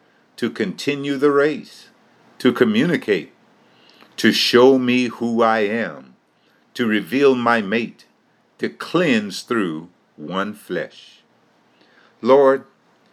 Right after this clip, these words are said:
some people say sex and religion don't mix, but your word says sex is good. Help me to keep it good in my life. Help me to be open about sex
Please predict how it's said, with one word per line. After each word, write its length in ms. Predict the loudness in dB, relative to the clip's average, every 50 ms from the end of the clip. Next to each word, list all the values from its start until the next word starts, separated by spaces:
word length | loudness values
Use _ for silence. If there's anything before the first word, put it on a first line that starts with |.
| _ _ _ _ _ _
some 300 | -4 0 2 2 2 2
people 220 | 0 -2 -2 -4
say 200 | -4 0 0 0
sex 460 | 0 0 -2 -2 0 0 -2 -4 -6 -8
and 120 | -6 -4
religion 600 | -4 -4 -4 -2 -2 -4 -4 -4 -4 -6 -6 -4
don't 280 | -4 -4 -4 -4 -8 -10
mix, 440 | -8 -8 -8 -10 -12 -18 -20 -20 -20 _ _ _ _ _ _ _ _ _ _ _ _ _ _ 2
but 200 | 2 2 4 6
your 140 | 4 6
word 420 | 6 6 4 4 6 4 2 0 -4
says 420 | -10 -6 0 2 4 4 2 2
sex 420 | -2 -2 0 0 0 -2 -6 -8 -6
is 180 | -6 -6 -8
good. 440 | -8 -4 -2 0 0 0 -2 -4 -10 -16 _ _ _ _ _ _ _ _ _ _ _ _ _ _ _ _ _ _ _ -20 -20 -20 -20 -12 -2
Help 240 | 2 2 2 2
me 140 | 2 0 0
to 100 | 0 -2
keep 300 | -6 -6 -6 -6 -6 -6
it 160 | -8 -10 -6
good 320 | -4 0 0 0 0 0 -2
in 100 | -4 -4
my 180 | -2 -2 -2
life. 320 | -2 -2 -4 -4 -6 -8 -12 _ _ _ _ _ _ _ _ _ _ _ _ _ _ _ _ -20 -20 -20 -6 _
Help 160 | 2 2 2 2
me 140 | 0 -2
to 80 | -2 -2
be 200 | -4 -4 -6 -4 -2
open 320 | 0 0 0 0 -2 -4 -4
about 340 | -4 -2 -2 -4 -4 -4
sex 580 | -8 -10 -4 -4 -4 -4 -4 -10 -20 -20 -20 -20